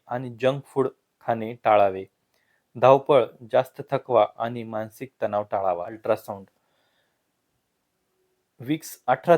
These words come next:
ते बावीस मध्ये डिटेल अॅनॉमली स्कॅन होतो. यामध्ये बाळाचे हृदय, मेंदू, किडनी यांची तपासणी केली जाते. Make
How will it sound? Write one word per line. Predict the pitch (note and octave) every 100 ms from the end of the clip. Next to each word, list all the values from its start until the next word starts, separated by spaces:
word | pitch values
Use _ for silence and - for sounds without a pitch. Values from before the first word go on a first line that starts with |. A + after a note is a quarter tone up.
| D#3
ते | B2+
बावीस | A#2+ A#2 C3+ -
मध्ये | C#3 A#2 - _
डिटेल | A2+ C3 - E3 - -
अॅनॉमली | B2+ C3 B2+ C3
स्कॅन | - - A2+
होतो. | A2+ A#2 - F#2 - _ _ _
यामध्ये | A#2 B2+ C#3+ C3 A2+
बाळाचे | A2 G#2 A2 A2 B2
हृदय, | A#2 B2 B2 G2+ G2+ _ -
मेंदू, | A#2 A2+ G#2+ G#2 G2+
किडनी | - A#2+ A2+ G2+ F#2+ _ _ -
यांची | A#2+ B2 - D3+
तपासणी | C3 B2 A#2 B2
केली | A2+ A2 G2+
जाते. | G2 - G2 _ _ _ _ _ _ _ _ _ _ _ _ _ _ _ _
Make | C3 D#3